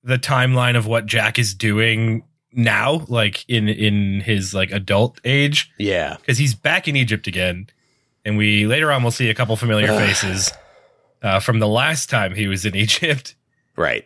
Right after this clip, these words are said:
Speaker 1: So, like, did they write this to take place at that same time, or was it always the plan to just kinda hop around whenever they wanted to?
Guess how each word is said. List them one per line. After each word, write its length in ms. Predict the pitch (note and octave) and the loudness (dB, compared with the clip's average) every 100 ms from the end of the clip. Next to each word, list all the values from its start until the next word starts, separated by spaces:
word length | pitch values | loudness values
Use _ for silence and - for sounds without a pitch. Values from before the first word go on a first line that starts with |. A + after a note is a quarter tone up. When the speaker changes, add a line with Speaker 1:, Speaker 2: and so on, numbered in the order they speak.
| - | -6
Speaker 1:
So, 140 | D3 | -2
like, 220 | C3 B2 - | 0 0 -2
did 160 | C#3 | -2
they 200 | C#3 C3 | 0 0
write 320 | B2+ C3 D3 - | 2 0 0 0
this 240 | D3+ - | -2 0
to 140 | - | -4
take 260 | A2+ B2+ B2 | 0 -2 0
place 280 | C3 B2 B2 | 0 0 0
at 100 | A#2 | 0
that 200 | A2+ A2+ | 0 0
same 240 | - A2+ A#2 | 0 -2 0
time, 320 | A2+ C3 C#3+ | 0 2 0
or 420 | G2+ G2+ G2+ G#2 | 0 2 2 0
was 300 | G#2 A2 G#2 | -2 -2 0
it 80 | G#2 | 0
always 300 | G#2 G#2+ G2 | 2 2 -2
the 100 | G#2+ | -4
plan 240 | G#2 G2+ | -2 -2
to 40 | F#2+ | -2
just 200 | G2 - | -8 -4
kinda 220 | F#2+ F#2 | 0 0
hop 240 | G#2+ F#2+ | 0 -2
around 340 | F#2+ F#2 F#2 F#2 | 0 0 0 -2
whenever 320 | F#2 F2+ F2+ | -2 0 0
they 80 | F2 | -2
wanted 320 | F2 F2 E2+ | -4 -6 -10
to? 160 | F#2+ | -16